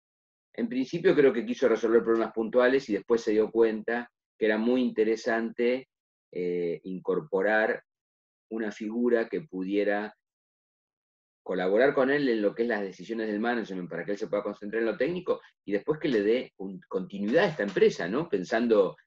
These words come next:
en diez, quince años. Obviamente a tu padre le encanta lo que hace, pero evidentemente que una cosa es disfrutar de su trabajo y otra cosa es lidiar con el día a día de ese trabajo, ¿no?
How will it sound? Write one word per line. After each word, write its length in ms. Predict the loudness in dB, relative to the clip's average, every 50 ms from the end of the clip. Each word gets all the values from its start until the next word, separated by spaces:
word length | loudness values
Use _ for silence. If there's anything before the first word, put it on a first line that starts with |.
| _ _
en 160 | -12 -12 -6
diez, 220 | -2 0 0 0 0
quince 340 | -4 -8 -8 -6 -4 -2 0
años. 440 | 0 0 0 -2 -4 -8 -10 -14 -20 -20 -20 -20 -20 -16 -8
Obviamente 480 | -4 -2 0 0 2 0 0 0 -2 -4
a 40 | -4
tu 120 | -6 -4
padre 220 | -2 0 0 2
le 80 | 0 0
encanta 460 | -2 -2 -2 0 0 0 0 -2 -4 -4
lo 120 | -6 -4
que 160 | -4 -2 -2
hace, 400 | -2 -2 -2 -4 -4 -6 -6 -8 _ _ _ _ _ _ _ _ _ _ -6
pero 260 | -4 -2 -2 0 0
evidentemente 840 | 0 0 0 0 0 0 0 0 -2 0 -2 -2 -2 -4 -4 -6 -6
que 400 | -6 -6 -4 -4 -4 -4 -4 -2
una 220 | -2 -2 -2 -2
cosa 220 | -2 -2 -2 -2
es 80 | -4 -4
disfrutar 400 | -6 -8 -8 -8 -4 -2 -2 -2
de 60 | -2
su 120 | -4 -4 -4
trabajo 320 | -2 0 0 0 0 -2
y 40 | -2
otra 200 | -2 -2 -4 -4
cosa 300 | -4 -6 -6 -6 -4 -2
es 320 | -2 -2 -2 -4 -10 _ _ _ _ _ _ _ _ _ -10
lidiar 320 | -6 -2 0 2 2 2
con 180 | 0 0 -2 -2
el 140 | -2 -2
día 180 | 0 0 2 2
a 40 | 2
día 240 | 2 2 2 2 0
de 60 | 0
ese 160 | -2 -6 -10
trabajo, 500 | -10 -8 -8 -8 -8 -8 -10 -10 -12 -10
¿no? 320 | -8 -8 -8 -8 -10 -12